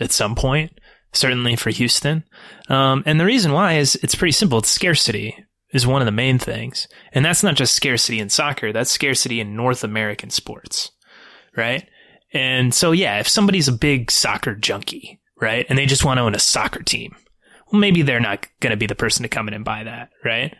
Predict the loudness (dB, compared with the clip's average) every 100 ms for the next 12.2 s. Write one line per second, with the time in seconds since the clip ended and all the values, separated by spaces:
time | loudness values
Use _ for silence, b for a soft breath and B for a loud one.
0 | _ -2 0 2 2 2 2 2 2 0
1 | 0 -2 -2 -2 -2 -4 -6 -4 -2 -2
2 | -4 -6 -8 -10 -10 -8 -2 -4 -2 -2
3 | 2 0 0 -6 -8 -4 -4 -4 -10 -14
4 | _ -20 -20 -20 -16 -4 0 0 -2 -6
5 | -2 -2 0 -2 2 4 4 4 2 2
6 | -2 0 0 0 -4 _ _ _ _ _
7 | -2 0 2 4 4 4 4 4 4 0
8 | -2 -6 -6 -2 0 2 2 4 2 2
9 | -2 -2 -2 0 2 2 2 2 2 2
10 | 2 2 2 -2 -2 2 2 2 2 -2
11 | -2 -2 2 2 4 4 2 2 2 2
12 | 2 -4